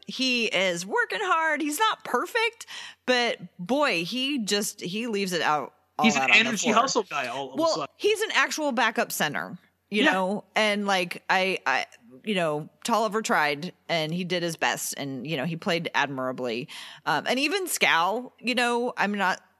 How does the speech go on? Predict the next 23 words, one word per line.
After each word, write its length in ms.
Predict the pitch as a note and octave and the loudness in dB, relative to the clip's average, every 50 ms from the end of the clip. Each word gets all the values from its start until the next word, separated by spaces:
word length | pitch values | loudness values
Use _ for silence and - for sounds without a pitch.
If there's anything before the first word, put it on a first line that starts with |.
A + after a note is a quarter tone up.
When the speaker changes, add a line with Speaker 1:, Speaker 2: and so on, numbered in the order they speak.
| _ - | _ -8
Speaker 1:
I 100 | - D#3 | -6 -4
don't 160 | F#3 F3+ F3+ F#3 | -4 -4 -2 -2
know. 520 | F#3 F#3 F3+ F3 E3+ E3 E3+ E3+ - - _ - | -2 -2 0 -2 -2 -2 -4 -6 -8 -10 _ -14
<sighs> 320 | F3+ D#3+ D#3+ E3+ F#3+ - _ - | -12 -12 -10 -12 -12 -12 _ -8
It's 180 | - F#3 D#3+ - | -8 -8 -8 -4
been 160 | - A3+ A3 | -4 -4 -2
so 160 | G3+ - G3+ | 0 -2 0
long 180 | F#3 F3+ F3 F#3 | 0 0 -2 -2
since 220 | F3+ F#3 F3 E3+ | -4 -6 -8 -6
we've 160 | F#3 F3 E3+ E3 | -6 -8 -8 -6
seen 520 | - - F#3 F3 E3+ E3+ E3+ E3+ D#3 - | -6 -6 -6 -6 -6 -6 -8 -8 -10 -10
Scal 320 | - - - D#3+ D3 D3+ D3+ | -8 -2 0 0 0 0 -2
play. 420 | - E3+ D3+ C3 A#2+ A#2+ C3+ E3+ - - - - - - - - _ - | -2 -2 -2 0 0 -2 -4 -6 -8 -14 -20 -18 -20 -20 -20 -16 _ -2
Um, 540 | - G3 F3+ D#3 C#3+ B2 A#2+ A#2+ A#2+ D#3 F3 _ _ - - - | 0 2 2 2 0 -2 -6 -10 -12 -14 -14 _ _ -14 -12 -8
but 540 | F#3 F#3+ E3+ A3 G#3 G3 E3+ - - - D3 | -6 -2 0 2 2 0 0 -4 -8 -8 -2
Biggie 300 | - B3 B3+ F#4 F#4 F4+ | 0 0 0 0 -2 -2
just, 340 | - G4+ F#4+ - - - - | 0 -2 -2 -2 -6 -6 -4
you 140 | G3 A3 G3 | -2 0 0
know, 260 | F#3+ F3 E3+ F#3 F3+ - - - - | 2 0 0 -2 -6 -10 -20 -14 -6
he's 200 | - A#3+ A3 G3 F3+ | -4 -2 -2 -2 0
got 260 | - G3+ A3 A3 - | 2 2 2 2 0
the 60 | A3+ | -4
body, 560 | F3+ D#3 E3+ F3 G3+ B3+ D#4 D#4 C#4+ D#4 D#4 | 0 2 2 4 4 2 2 0 -2 -2 -4